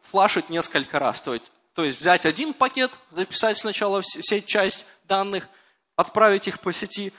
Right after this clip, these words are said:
так как это часть данных, это не полный пакет, и он может быть абсолютно побит, мы не можем начать его моментально обрабатывать. Соответственно, мы должны подождать следующий пакет, и как только мы все соберем, мы можем уже начать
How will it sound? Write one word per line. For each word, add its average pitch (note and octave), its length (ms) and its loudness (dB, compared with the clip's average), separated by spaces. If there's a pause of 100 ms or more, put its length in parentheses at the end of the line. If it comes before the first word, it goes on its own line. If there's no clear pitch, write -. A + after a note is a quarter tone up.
(160)
так G3+ 120 0
как - 220 -6
это G#3 160 -2
часть E3 560 -2
данных, B2+ 380 -2
это D3 180 -8
не E3 120 -6
полный E3 380 0
пакет, B2+ 420 -4
и - 20 0
он D3+ 120 -2
может D#3 260 -4
быть D#3+ 200 -2
абсолютно E3+ 500 -4
побит, E3 380 -6
мы E3+ 100 -4
не F#3 120 -4
можем F3 340 -2
начать C3+ 320 -4
его C#3 140 -6
моментально C#3 580 -6
обрабатывать. A#2 560 -2 (240)
Соответственно, F#3 540 -2
мы F#3+ 160 -2
должны E3+ 340 -2
подождать C#3+ 520 -2 (300)
следующий B3 500 0
пакет, A3+ 420 -2 (680)
и F#3+ 60 -18
как G3+ 160 -4
только A#3 320 2
мы F#3+ 140 0
все G3+ 220 2
соберем, A3 520 0 (140)
мы G#3+ 100 0
можем G3+ 360 0
уже D3+ 180 -2
начать F3+ 480 -2